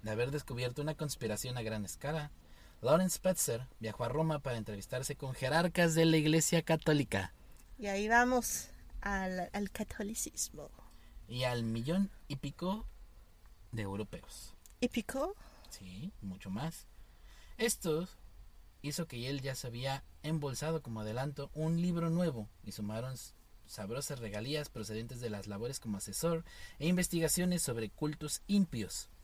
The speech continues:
Speaker 1: Solo por dichos casos, todos estos llegaron a tribunales y el más grotesco de todos, a pesar de su terrible historia, nos vamos a centrar en otra manifestación de aquella fiebre, que podría ser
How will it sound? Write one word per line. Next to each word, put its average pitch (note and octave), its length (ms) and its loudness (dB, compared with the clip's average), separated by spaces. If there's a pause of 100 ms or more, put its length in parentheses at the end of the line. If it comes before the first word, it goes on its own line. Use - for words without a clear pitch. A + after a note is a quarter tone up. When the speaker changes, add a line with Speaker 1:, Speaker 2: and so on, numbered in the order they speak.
(440)
Speaker 1:
Solo D#3 500 0 (640)
por F#2+ 160 -6
dichos B2 300 -2
casos, C#3+ 520 -2 (360)
todos C#3 240 -2
estos D3 220 -4
llegaron A#2+ 340 0
a G#2 60 -2
tribunales B2+ 680 -2 (360)
y B2 380 -4
el A#2+ 160 0
más E3+ 200 2
grotesco D3+ 460 -4
de G#2 120 -6
todos, E3 440 0
a G#2 80 -12
pesar C3 320 -6
de C3+ 100 -4
su - 140 -6
terrible G#2+ 380 -6
historia, C3 460 -2 (640)
nos E3 240 2
vamos F3 320 2
a F3 280 2
centrar D#3+ 720 2
en E3+ 220 2
otra F#3+ 320 2
manifestación D3 840 2
de C#3 60 -2
aquella A2+ 260 -2
fiebre, G2 380 -6 (380)
que A2+ 120 -6
podría A#2+ 360 0
ser C#3 260 -2